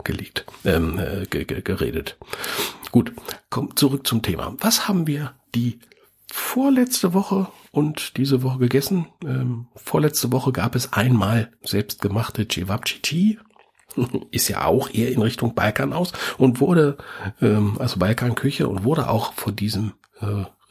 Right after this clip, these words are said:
inspiriert, denn als wir das letzte Mal da waren, haben wir eben solche Cevapcici gegessen. Ähm, f-, haben die etwas anders in Erinnerung gehabt, waren aber sehr lecker, weil die waren da sehr groß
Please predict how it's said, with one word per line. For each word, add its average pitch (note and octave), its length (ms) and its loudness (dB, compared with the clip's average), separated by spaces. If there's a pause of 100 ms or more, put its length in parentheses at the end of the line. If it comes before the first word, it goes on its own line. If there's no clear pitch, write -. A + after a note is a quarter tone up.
(260)
inspiriert, C3+ 800 2
denn A#2 180 4
als G#2+ 240 -4
wir G2+ 80 0
das G2+ 180 -2
letzte - 280 -2
Mal G#2 220 -2 (340)
da A2 280 0
waren, A2 380 2
haben B2 220 4
wir A2 280 2
eben G#2 220 2
solche G#2+ 320 -2
Cevapcici G2 640 -6
gegessen. - 460 -4 (880)
Ähm, A2+ 380 2 (1300)
f-, - 640 -6
haben C#3 420 2
die C#3 360 0
etwas - 520 -2 (100)
anders F3+ 600 0
in C#3 260 0
Erinnerung A#2+ 500 2
gehabt, - 560 -6 (240)
waren C#3 240 2
aber B2+ 180 4
sehr A2 160 2
lecker, C3 300 -2
weil A#2 80 2
die A#2 180 2
waren A2 160 -2
da G#2 180 0
sehr G#2+ 240 0
groß - 580 -2